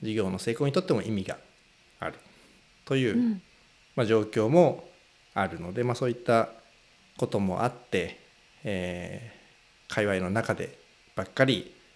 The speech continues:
Speaker 1: みんなつるんでいると。<laughs> はい。で、まあ、ちょっとある、ある種合理的な、こう、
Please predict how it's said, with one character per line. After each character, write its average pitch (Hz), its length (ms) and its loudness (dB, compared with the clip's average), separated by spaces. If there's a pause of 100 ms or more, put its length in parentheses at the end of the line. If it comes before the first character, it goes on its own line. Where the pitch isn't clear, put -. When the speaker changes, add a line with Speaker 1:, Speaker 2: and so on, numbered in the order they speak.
(300)
Speaker 1:
み 107 120 -4
ん - 20 -4
な 92 60 -6
つ - 180 -4 (120)
る 90 60 -6
ん - 60 -18
で - 80 -8
い - 80 -8
る - 80 -6
と。 - 120 -12
<laughs> - 1400 -6
は - 40 -6
い。 392 200 -6
で、 110 80 -4
ま 107 100 0
あ、 101 40 0
ち 110 80 -6
ょ - 20 -6
っ 101 60 -8
と 101 100 2
あ 117 80 8
る、 131 120 4
あ 143 40 12
る 139 120 8
種 185 160 4
合 131 200 4
理 123 80 2
的 123 200 0
な、 113 260 0 (480)
こ 95 420 -2
う、 - 60 -20